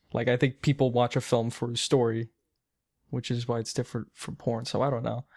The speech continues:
There's always an element, too, of they hire attractive people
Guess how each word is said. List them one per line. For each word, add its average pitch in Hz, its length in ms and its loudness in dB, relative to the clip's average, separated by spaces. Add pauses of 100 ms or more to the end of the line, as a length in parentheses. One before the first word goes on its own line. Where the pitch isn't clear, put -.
(320)
There's 170 180 8
always 196 340 8
an 160 60 6
element, 135 380 6
too, 143 360 6
of 123 120 2
they 131 160 4
hire 135 400 4
attractive 131 460 0
people 131 480 0